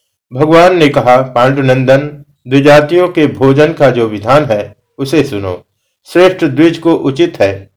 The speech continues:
कि वह स्नान करके पवित्र हो, शुद्ध और एकांत स्थान में बैठकर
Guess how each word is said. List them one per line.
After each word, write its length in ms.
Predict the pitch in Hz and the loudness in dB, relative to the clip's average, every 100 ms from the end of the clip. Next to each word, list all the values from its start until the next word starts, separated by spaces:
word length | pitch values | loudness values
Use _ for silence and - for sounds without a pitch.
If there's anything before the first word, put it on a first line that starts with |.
| _ | _
कि 80 | 135 | 0
वह 320 | 135 143 143 | 2 2 0
स्नान 460 | 135 - 139 147 165 | -8 -6 0 0 0
करके 440 | 139 123 117 101 98 101 _ _ - | -2 -2 -4 -6 -8 -14 _ _ -4
पवित्र 400 | 143 170 170 151 | 0 0 0 -2
हो, 180 | 147 113 | 0 -2
शुद्ध 580 | - 156 135 98 98 - _ _ | -2 -4 -4 -10 -12 -16 _ _
और 220 | 139 143 135 | 2 2 2
एकांत 520 | 131 131 156 165 165 | 0 2 2 2 -2
स्थान 420 | 147 - - 135 | -6 -6 -2 0
में 220 | 131 113 104 | 0 -2 2
बैठकर 640 | 139 147 143 104 98 - | 2 2 0 -2 -4 -16